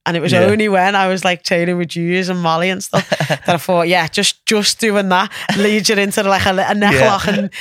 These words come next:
Speaker 1: an arm bar." And I was like, "Okay, that's why they don't just do that."
Speaker 2: <laughs> They can do, putting one thing in the wrong position can lean
Speaker 1: Yeah.
Speaker 2: into going something else
Speaker 1: Oh,
Speaker 2: next.
Speaker 1: it's so technical. And, like, it's only now that I've had a go that, like, I appreciate it. Like,
Speaker 2: Yeah.
Speaker 1: now I wa-, I watch it, I'll sit there and,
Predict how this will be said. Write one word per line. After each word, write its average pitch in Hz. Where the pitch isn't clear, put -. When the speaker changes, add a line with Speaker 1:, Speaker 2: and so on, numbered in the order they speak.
Speaker 1:
an 202
arm 220
bar." 202
And 196
I -
was 185
like, 175
"Okay, 175
that's 156
why 170
they 170
don't 180
just -
do 185
that." 208
Speaker 2:
<laughs> -
They 151
can 135
do, 139
putting 156
one 143
thing 135
in 143
the 143
wrong 139
position 120
can 127
lean 104
Speaker 1:
Yeah. 110
Speaker 2:
into 110
going 107
something -
else 110
Speaker 1:
Oh, 170
Speaker 2:
next. 170
Speaker 1:
it's -
so 214
technical. 175
And, 160
like, 156
it's -
only 175
now 156
that 151
I've 151
had -
a 160
go 165
that, 147
like, 135
I 156
appreciate 156
it. 151
Like, 156
Speaker 2:
Yeah. 110
Speaker 1:
now 170
I 185
wa-, 180
I 170
watch 165
it, 185
I'll 156
sit -
there 170
and, 156